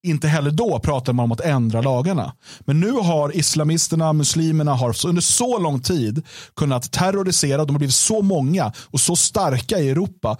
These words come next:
på grund av sossarnas politik, på grund av moderaternas politik och alla deras syskonpartier i Västeuropa. Att nu ska vi alltså börja anpassa våra lagar för att glädja islamister och muslimer.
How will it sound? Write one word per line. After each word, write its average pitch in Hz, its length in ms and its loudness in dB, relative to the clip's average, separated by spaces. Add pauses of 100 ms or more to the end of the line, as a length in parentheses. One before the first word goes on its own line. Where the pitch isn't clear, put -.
(160)
på 160 80 0
grund 180 460 0
av 120 240 0 (120)
sossarnas 185 520 0
politik, 185 360 -2
på 151 60 0
grund 120 100 0
av 117 60 2
moderaternas 160 560 0
politik 165 400 -2
och 202 120 -2
alla 156 140 0
deras 139 200 0
syskonpartier 131 920 0 (300)
i 131 140 0
Västeuropa. 147 580 -2 (560)
Att 156 200 -6
nu 185 300 2
ska 185 160 0
vi 165 80 0
alltså 135 160 0
börja 135 220 0
anpassa 143 500 0
våra 131 160 0
lagar 123 640 -2 (420)
för 151 300 0
att 123 100 0
glädja 135 680 0 (480)
islamister 135 540 2
och 139 140 -2
muslimer. 139 520 0